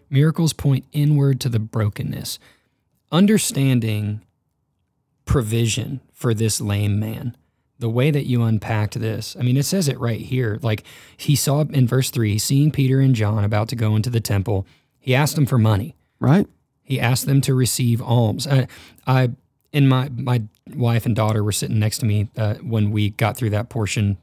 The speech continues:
Speaker 1: uh, when we got to here, and I missed that part. And I was like, "Maybe, did he ask for money?" And I just, that's why you look at your Bible.
Speaker 2: <laughs>
Speaker 1: Uh, did he? Oh, yeah, he did right there in verse three. But Peter looked at, he, he directed his gaze at him, like this intent focus.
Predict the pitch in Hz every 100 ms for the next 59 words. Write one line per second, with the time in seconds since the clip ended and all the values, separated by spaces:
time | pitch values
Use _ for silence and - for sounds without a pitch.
0 | - 104 113 107 110 101 117 98 101 101
1 | 104 117 127 107 101 - 107 101 107 104
2 | 110 139 147 - 151 190 202 - 208 226
3 | 233 170 113 113 - 127 170 170 165 120
4 | 107 - - 127 127 113 104 107 110 107
5 | - 190 113 131 143 131 147 196 196 202
6 | 226 269 160 160 254 120 120 170 147 117
7 | 127 120 - 156 117 - - - 151 -
8 | 196 214 226 147 165 - 135 - 143 135
9 | 135 123 131 156 170 170 127 101 101 110
10 | 120 117 107 87 98 113 131 127 117 113
11 | - 117 107 - 135 139 - - - 113
12 | 104 - - -